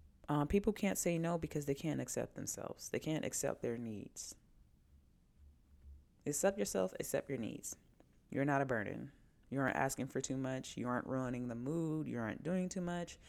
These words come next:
You are a person. And every person on this earth has requirements.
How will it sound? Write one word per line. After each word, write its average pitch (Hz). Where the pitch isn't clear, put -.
You 185
are 156
a 147
person. 123
And 151
every 262
person 226
on 190
this 175
earth 202
has 170
requirements. 180